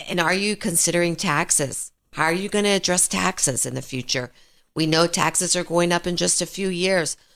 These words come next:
So what is your plan behind that? Are you considering Roth conversions? And then, Mark, a part of any plan,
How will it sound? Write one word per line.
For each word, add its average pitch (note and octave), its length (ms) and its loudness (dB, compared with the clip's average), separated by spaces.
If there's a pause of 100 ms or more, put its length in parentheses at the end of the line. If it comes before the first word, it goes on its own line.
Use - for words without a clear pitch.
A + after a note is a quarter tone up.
So F3+ 140 2
what E3 240 2
is F3 160 0
your F3 100 -4
plan D#3+ 300 2
behind D#3+ 480 0
that? C#3+ 120 2
Are C#3+ 60 -2
you D3 140 -6
considering D#3 640 -2
Roth D3+ 260 2
conversions? D3+ 720 -2 (380)
And F#3 120 -2
then, F3+ 140 2
Mark, E3+ 280 0
a E3+ 60 -8
part E3+ 260 0
of D#3 140 -12 (140)
any G3 240 0
plan, E3 540 -2